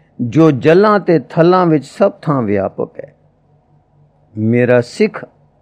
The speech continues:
ਸੱਚਮੁੱਚ ਉਸ ਬਿਰਛ ਦੀ ਛਾਂ ਸਮਾਨ ਹੋਵੇਗਾ,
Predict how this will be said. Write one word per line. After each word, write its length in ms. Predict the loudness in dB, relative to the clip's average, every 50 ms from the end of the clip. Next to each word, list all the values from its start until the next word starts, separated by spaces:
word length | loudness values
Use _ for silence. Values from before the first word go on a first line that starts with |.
| _ _ _ _ _ _ _ _ _ _ _ _
ਸੱਚਮੁੱਚ 760 | -20 -20 -16 -4 0 0 2 2 0 0 0 0 0 0 0
ਉਸ 180 | -2 -2 -4 -4
ਬਿਰਛ 400 | -2 0 0 0 0 -4 -6 -4
ਦੀ 240 | -2 -2 -2 -2 -4
ਛਾਂ 340 | -8 -8 -6 -2 -2 -2 -2
ਸਮਾਨ 440 | -2 -2 -2 0 0 0 0 0 0
ਹੋਵੇਗਾ, 640 | 0 0 0 0 -2 0 0 0 0 0 0 -2